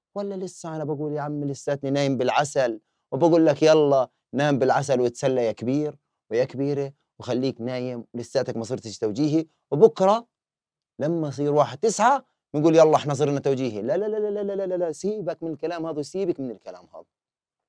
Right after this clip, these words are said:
هذا الكلام مرفوض. هذا الكلام مش لازم إحنا يسيطر علينا. أنا كإنسان لازم أعرف شو أنا الآن. أنا مين؟ أنا توجيهي ألفين وستة، صح؟ آه، توجيهي ألفين وستة.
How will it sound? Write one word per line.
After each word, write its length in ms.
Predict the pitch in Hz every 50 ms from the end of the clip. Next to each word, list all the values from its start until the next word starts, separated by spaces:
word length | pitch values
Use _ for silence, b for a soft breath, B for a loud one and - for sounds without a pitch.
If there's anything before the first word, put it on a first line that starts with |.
| _ _ _ _ _ _ -
هذا 140 | 135 -
الكلام 280 | - 143 - 160 165 151
مرفوض. 440 | 127 107 - - 127 131 120 104 - _ _ _ _ _ _ _ _ _ _ _
هذا 160 | - 190 - 185
الكلام 500 | - - 160 156 165 175 175 180 170 170 _ _ _ _ _ _ _ _ _
مش 300 | 135 175 160 - - -
لازم 380 | 117 127 147 160 143 123 143 143 - 143
إحنا 320 | - - 143 135 147 151 - _ _ _ -
يسيطر 460 | - - 156 151 139 143 117 107 95
علينا. 360 | 98 95 - - - - _ _ _ _ _ _ _ _ _ _ _ _ _ _ _ _ _ _ _ _ _ _ _ _ _
أنا 160 | - 240 254 233
كإنسان 760 | 240 - - 143 131 117 104 - - 139 131 123 117 113 101 _ _ _ _ _ _ _ _ _ _ _ _ _ _ _ _ _
لازم 300 | 131 160 180 156 139 135 139 _
أعرف 380 | 139 139 143 135 135 143 143 _ _ _ _ _
شو 240 | - - - 120 - -
أنا 140 | - _ _ _ _
الآن. 180 | - - - _ _ _ _ _ _ _ _ _ _ -
أنا 120 | 156 151 135
مين؟ 220 | 120 98 85 80 _ _ _ _ _ _ _ _ _ _ _ _ _ _ _ _ -
أنا 80 | 123
توجيهي 280 | 120 127 113 110 117 131
ألفين 220 | 95 98 - 104
وستة، 320 | 87 - - - _ _ _
صح؟ 380 | - - 123 131 - - _ _ _ -
آه، 160 | 85 87 - - _
توجيهي 280 | - - - - - -
ألفين 160 | _ _ -
وستة. 240 | _ _ _ _ _